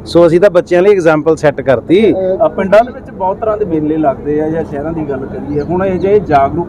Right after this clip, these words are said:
Speaker 3: ਕੈਂਪ ਜਿਹੜੇ ਅੱਜ ਲਗਾਏ ਗਏ, ਇਹਨਾਂ ਦੀ ਵੀ ਲੋੜ ਹੈ ਕਿ ਇਹਨਾਂ ਦੀ ਗਿਣਤੀ ਦੇ ਵਿੱਚ ਵਾਧਾ ਹੋਵੇ?
Speaker 1: ਇਹਨਾਂ ਦੀ ਹੀ ਲੋੜ ਹੈ। ਬਾਕੀ ਤੁਸੀਂ ਵੀਰਵਾਰ ਕਿੱਥੇ ਮਿੱਠੇ ਚੌਲ ਬਣਾ ਕੇ ਲੈ ਗਏ, ਉਹ ਮੈਟਰ ਨਹੀਂ ਕਰਦਾ। ਉਹ ਤੁਹਾਨੂੰ ਸਾਈਕ-, ਸਾਈਕੋਲੋਜੀਕਲ ਪ੍ਰੋਬਲਮਸ ਹੀ ਦਿੰਦਾ ਸਗੋਂ। ਤੁਸੀਂ ਕਿੱਥੇ ਭੰਗੜਾ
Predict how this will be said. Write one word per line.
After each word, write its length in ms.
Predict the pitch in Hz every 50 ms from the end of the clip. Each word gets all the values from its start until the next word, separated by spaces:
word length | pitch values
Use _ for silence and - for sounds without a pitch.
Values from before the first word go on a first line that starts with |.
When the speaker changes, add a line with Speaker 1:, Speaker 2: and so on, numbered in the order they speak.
| -
Speaker 3:
ਕੈਂਪ 300 | - 170 156 156 - - 151
ਜਿਹੜੇ 240 | 156 156 170 175 180 175
ਅੱਜ 140 | 151 - 160
ਲਗਾਏ 340 | 156 147 135 135 127 135 135
ਗਏ, 220 | - 151 160 156
ਇਹਨਾਂ 160 | 151 160 190
ਦੀ 80 | 196 202
ਵੀ 100 | 196 202
ਲੋੜ 280 | 170 165 160 160 165 175
ਹੈ 60 | 180
ਕਿ 160 | - - 170
ਇਹਨਾਂ 140 | 170 180 180
ਦੀ 80 | 185
ਗਿਣਤੀ 280 | 175 160 156 151 - 165
ਦੇ 100 | 165 170
ਵਿੱਚ 140 | 165 156 170
ਵਾਧਾ 260 | 160 156 156 - 180
ਹੋਵੇ? 120 | - 160
Speaker 1:
ਇਹਨਾਂ 260 | 190 202 220 233 233 233
ਦੀ 120 | 226 233
ਹੀ 120 | 240 240
ਲੋੜ 280 | 240 220 214 202 202 190
ਹੈ। 280 | 190 180 165 135 110 - - - - - - - - - - - - -
ਬਾਕੀ 440 | 156 160 156 - 196 208 220 220
ਤੁਸੀਂ 300 | 214 170 202 175 196 214
ਵੀਰਵਾਰ 440 | 196 180 185 185 185 190 208 208 208
ਕਿੱਥੇ 440 | 202 214 208 208 - 220 226 220 208 - - - - - - - - - - - - -
ਮਿੱਠੇ 240 | 170 175 - 208 196
ਚੌਲ 240 | 202 208 196 196
ਬਣਾ 240 | 185 196 202 196 190
ਕੇ 120 | 175 165 175
ਲੈ 160 | 180 180 185
ਗਏ, 80 | 190
ਉਹ 100 | 220 226
ਮੈਟਰ 300 | 214 202 190 175 196 190
ਨਹੀਂ 140 | 196 208 208
ਕਰਦਾ। 400 | 196 202 180 160 151 147 127 101 - - - - - - - - - - - - - - - - -
ਉਹ 120 | 160 196
ਤੁਹਾਨੂੰ 240 | 196 214 202 208 214
ਸਾਈਕ-, 420 | - - 180 175 165 - - - -
ਸਾਈਕੋਲੋਜੀਕਲ 680 | - 180 180 170 - 185 180 180 160 180 190 208 214
ਪ੍ਰੋਬਲਮਸ 500 | 214 180 196 185 180 185 190 208 208 190
ਹੀ 80 | 220 220
ਦਿੰਦਾ 320 | 190 202 196 185 190 185
ਸਗੋਂ। 360 | 160 180 180 160 160 147 120 - - - - - - - - - - -
ਤੁਸੀਂ 200 | - 156 151 196
ਕਿੱਥੇ 300 | - 202 190 - 220 214
ਭੰਗੜਾ 580 | 214 - 208 202 185 165 160 165 180 190 190